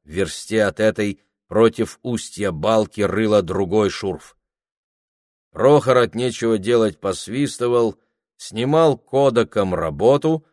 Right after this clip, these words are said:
зорко следя за землекопами. Прошло часа три напряжённого пыхтящего труда.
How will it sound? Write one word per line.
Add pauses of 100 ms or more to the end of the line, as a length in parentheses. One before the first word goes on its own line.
(160)
зорко
следя
за
землекопами. (580)
Прошло
часа
три
напряжённого
пыхтящего
труда.